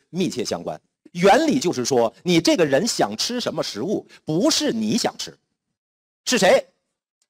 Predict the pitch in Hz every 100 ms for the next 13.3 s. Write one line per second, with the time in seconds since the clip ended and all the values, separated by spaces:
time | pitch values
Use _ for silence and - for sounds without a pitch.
0 | _ - 302 254 175 139 143 - 170 202
1 | 302 269 151 - 160 123 160 254 - 101
2 | 120 92 _ _ _ _ _ 277 294 190
3 | 156 190 285 277 196 208 320 302 175 147
4 | 262 180 147 240 180 185 107 208 - -
5 | _ - 254 156 294 277 269 196 156 -
6 | 156 147 - 120 92 - 78 87 _ _
7 | _ _ _ _ _ _ 262 240 208 160
8 | - 240 208 208 226 220 151 180 170 156
9 | 180 175 156 180 143 131 175 156 165 123
10 | - 277 269 - 147 185 127 175 240 190
11 | 196 233 302 - 151 139 90 _ _ _
12 | _ _ _ _ - - 330 - 180 165
13 | 247 165 202